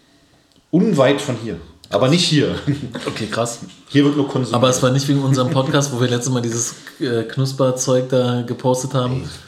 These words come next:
Speaker 2: was aussah wie Crack Rocks.
Speaker 1: Ich, also da war richtig so mit L K A, B K A,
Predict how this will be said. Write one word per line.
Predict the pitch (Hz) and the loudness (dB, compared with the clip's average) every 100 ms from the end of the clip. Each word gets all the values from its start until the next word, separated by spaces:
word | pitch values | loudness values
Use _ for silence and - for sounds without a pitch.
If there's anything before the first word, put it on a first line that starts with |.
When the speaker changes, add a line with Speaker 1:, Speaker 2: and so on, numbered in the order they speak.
| - - | -20 -14
Speaker 2:
was | 113 - | -12 -6
aussah | 120 123 | -4 -2
wie | 107 | -4
Crack | 104 131 131 | -4 -4 -4
Rocks. | 98 92 - - _ - | -6 -8 -12 -16 _ -10
Speaker 1:
Ich, | 101 - | -10 -6
also | 98 95 | -6 -2
da | 98 | 0
war | 107 123 | 2 2
richtig | 156 - 180 - | 0 -2 -4 -2
so | 160 151 | 0 2
mit | 147 127 - | 0 -2 -2
L | 107 127 | -4 -4
K | 120 | -4
A, | 107 110 101 | -4 -4 -4
B | 95 113 | -6 -8
K | - 117 | -2 -2
A, | 101 107 107 | 0 0 2